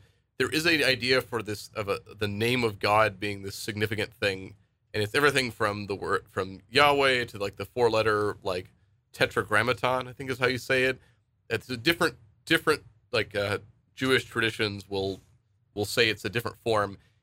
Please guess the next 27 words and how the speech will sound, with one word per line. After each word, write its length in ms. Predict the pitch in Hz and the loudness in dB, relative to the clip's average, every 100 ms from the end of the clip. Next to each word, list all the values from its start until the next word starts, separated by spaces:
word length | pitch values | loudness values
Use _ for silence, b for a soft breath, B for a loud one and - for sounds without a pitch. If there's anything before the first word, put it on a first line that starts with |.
| - | -6
In 80 | 127 | 0
this 140 | 147 | 0
case, 220 | - 147 143 | 2 0 0
apparently 560 | 104 147 147 135 127 | -2 0 2 0 -2
a 100 | 113 | -4
common 420 | 110 127 131 127 | -4 2 2 2
one 200 | 113 113 | 0 -2
is 240 | 101 107 104 | -2 -8 -4
a, 200 | 101 98 - | -4 -4 -4
a 140 | 101 | -6
tri-, 360 | 95 - - 120 - | -6 -8 -2 -2 0
like, 160 | 117 | 0
a 80 | 104 | -2
triad 540 | - - 123 131 120 | -2 4 6 6 4
of 120 | 98 95 | 0 -10
seventy-two 640 | - - 113 117 110 - 107 | -12 -4 -2 -2 -6 -6 -6
characters, 640 | 107 107 110 131 135 - _ _ _ _ _ _ | 0 0 2 0 0 -4 _ _ _ _ _ _
uh, 160 | 104 98 - | -2 -2 -2
each. 340 | 123 - - | -2 -2 -6
So 440 | - 107 101 98 87 | -4 0 2 0 -6
three 140 | - 107 | -6 -2
times 220 | 107 104 | -2 -2
seventy-two 480 | 107 101 - 101 95 | -4 -4 -4 -6 -6
is 80 | |
two 120 | - 98 | -8 -8
hundred 180 | 90 | -8
sixteen. 500 | 98 - 151 156 151 | -14 -6 -2 -2 -4